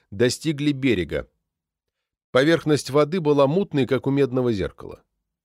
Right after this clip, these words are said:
Начальник уезда ЦАО, стиснув зубы, приказал: «Бросайте еще!»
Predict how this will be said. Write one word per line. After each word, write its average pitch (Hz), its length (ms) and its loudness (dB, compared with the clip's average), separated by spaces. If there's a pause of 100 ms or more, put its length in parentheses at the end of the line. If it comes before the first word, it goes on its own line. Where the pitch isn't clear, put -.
(640)
Начальник 135 500 4
уезда 127 380 2
ЦАО, 151 400 4
стиснув 120 500 0
зубы, 123 280 0
приказал: 87 600 -2 (240)
«Бросайте 165 720 2
еще!» 123 480 2